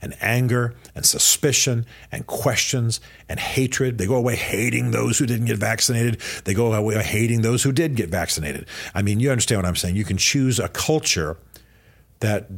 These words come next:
whatever the facts are, is toxic. I'm challenging you to do, I'm challenging you to do otherwise. Start with this question. What do people feed on that's good and noble in my life when they are with me?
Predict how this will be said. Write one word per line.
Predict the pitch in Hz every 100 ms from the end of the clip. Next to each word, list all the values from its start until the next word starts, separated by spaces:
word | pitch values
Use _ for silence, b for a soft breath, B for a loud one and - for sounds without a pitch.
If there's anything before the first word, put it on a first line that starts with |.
| - -
whatever | 107 113 165 131
the |
facts | - 95 78 -
are, | 78 73 87 - _ _ _ _ _ - - - -
is | 104
toxic. | - 87 - - - _ - - - _ _ - - -
I'm | 90
challenging | - 123 113 107 98 104
you |
to | 90
do, | 107
I'm | 95 98
challenging | 131 123 120 107
you | 107
to | 98
do | 95
otherwise. | 92 82 82 - - B B B B B
Start | - - 147 139
with | 123
this | 135
question. | - 95 - - - - b b b b -
What | 120 143 120
do | 160
people | - - 117 - 131
feed | - 123 113
on | 110 110
that's | 95 90
good | - 107 101
and | 101
noble | 95 92 87
in | 82
my | 87 92
life | 95 85 85 -
when | 85
they | 82
are | 80
with | 82 78 -
me? | -